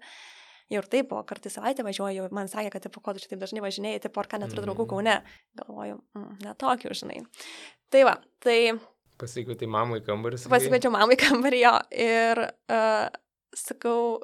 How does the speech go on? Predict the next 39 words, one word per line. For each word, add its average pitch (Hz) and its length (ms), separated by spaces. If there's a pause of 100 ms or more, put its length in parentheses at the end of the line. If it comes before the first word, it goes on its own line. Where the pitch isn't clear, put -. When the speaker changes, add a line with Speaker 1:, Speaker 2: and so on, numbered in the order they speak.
(100)
Speaker 1:
ir 240 80
ten 240 180
jinai 247 220
man 233 140
kažką 254 200
pasakoja 285 440
apie 226 100
savo 233 240
vaikus, 233 380
apie - 100
savo 220 180
pratybas, 277 520
ten 233 180
tas 233 240
kažką, 247 500
žinai. 226 460 (760)
Ir 269 100
aš 277 180
ten 269 160
žiauriai 285 460
už - 100
kažkokio 254 260
žodžio 247 320
užsikabinau 220 640
jau, 240 140
nu, 208 100
tipo, 226 220 (100)
žinai, 214 220
kaip 226 100
mes, 202 300
e, 202 480 (100)
kartais 220 380
darom, 214 300
kad 202 120
ten 208 140
bandai 202 560
surasti 214 560
tą 208 180
kažkokią 208 600